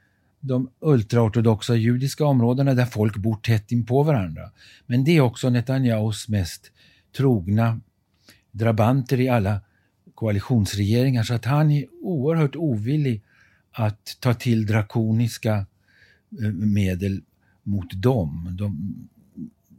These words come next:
det händer nästan varje dag mitt i den här så kallade nedstängningen att,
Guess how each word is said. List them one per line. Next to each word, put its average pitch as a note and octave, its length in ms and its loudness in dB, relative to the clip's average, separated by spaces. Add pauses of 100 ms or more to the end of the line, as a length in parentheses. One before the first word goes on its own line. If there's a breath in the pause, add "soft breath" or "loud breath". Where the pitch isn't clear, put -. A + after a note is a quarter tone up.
(260)
det G#2+ 160 -2
händer A2+ 340 2
nästan A2 340 0
varje F#2 220 0
dag G2+ 260 -2
mitt A2 360 -4
i C3 140 -8
den B2+ 180 -2
här G2 80 0
så F#2 120 -6
kallade G2+ 260 -2
nedstängningen A2 720 -2
att, G2+ 300 -2